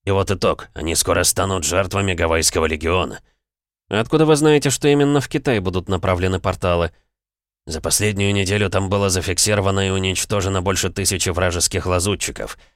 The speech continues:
Для примера, в Австралии их было меньше десяти. Но в таком случае Китай должен понимать, что им предстоит. Посмотрим, как они справятся в этот раз. Я не буду спешить, сломя голову, вытащить их из жопы. Пускай понимают, что лишь совместными усилиями мы сломаем шею этой гидре.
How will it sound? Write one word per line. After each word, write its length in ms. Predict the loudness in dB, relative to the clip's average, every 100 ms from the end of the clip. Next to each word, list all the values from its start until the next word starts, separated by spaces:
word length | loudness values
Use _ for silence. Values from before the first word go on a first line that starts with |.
| _ -8
Для 140 | -4
примера, 360 | -2 0 2 2
в 60 |
Австралии 600 | 2 0 0 0 2 0
их 260 | -2 -4 -4
было 200 | -2 0
меньше 340 | 0 -2 -2
десяти. 560 | -4 -2 -2 -4 -6 -10 _ _ _ _ _ _ _ _ -4
Но 180 | -2
в 60 | 0
таком 260 | 2 2 2
случае 380 | 2 2 2
Китай 280 | 2 2 2
должен 380 | 4 4 4 2
понимать, 420 | 0 0 2 0
что 200 | -2 -2
им 140 | -4 -2
предстоит. 600 | -2 -2 -2 -2 -2 -6 _ _ _ -2
Посмотрим, 500 | 2 2 4 2 2
как 160 | 2
они 160 | 2 2
справятся 460 | 0 0 0 0
в 40 | 0
этот 220 | 0 0
раз. 260 | 0 0 -4 _ _ -8
Я 200 | 0 2
не 100 | 4
буду 240 | 4 2
спешить, 400 | 0 0 0 0
сломя 360 | 2 2 2 2
голову, 380 | 4 4 4 2
вытащить 440 | 0 0 -2 -2
их 120 | -2
из 100 | -2
жопы. 400 | 0 0 0 -2 -6 _ _ -4
Пускай 320 | 0 2 4
понимают, 480 | 4 4 4 4 2
что 200 | -2 0
лишь 220 | 0 2
совместными 540 | 2 2 0 2 2
усилиями 580 | 2 2 2 2 0 0
мы 120 | 0
сломаем 500 | 0 0 0 0 0
шею 300 | 0 0 0 -2
этой 240 | -2 -2
гидре. 460 | -2 -2 0 -2